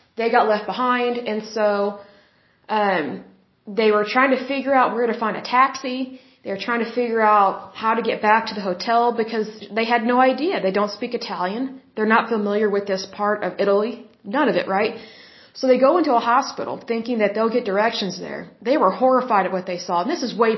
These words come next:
pre-covid. I think this was back in two thousand, this is two thousand eleven.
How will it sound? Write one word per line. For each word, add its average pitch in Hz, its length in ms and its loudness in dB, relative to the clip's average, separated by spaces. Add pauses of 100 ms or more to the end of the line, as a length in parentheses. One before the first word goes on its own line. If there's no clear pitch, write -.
pre-covid. 185 500 -2
I 185 160 -4
think 226 320 -8
this 233 180 -12
was 196 100 -6
back 208 400 -2
in 190 120 -6 (100)
two 226 120 -4 (120)
thousand, 202 1400 -2 (760)
this 247 140 -6
is 339 80 -8
two 359 160 4
thousand 269 300 4
eleven. 226 300 0